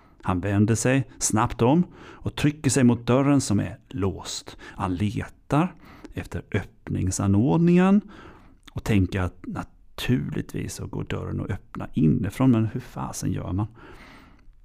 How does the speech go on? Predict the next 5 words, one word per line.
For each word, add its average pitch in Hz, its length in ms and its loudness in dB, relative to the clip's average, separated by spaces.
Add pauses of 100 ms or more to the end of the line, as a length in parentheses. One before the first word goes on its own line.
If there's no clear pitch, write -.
(240)
Han, 87 340 -4
ehm, 82 280 -6 (800)
fibblar 98 680 2
med 101 140 6
låset 101 680 0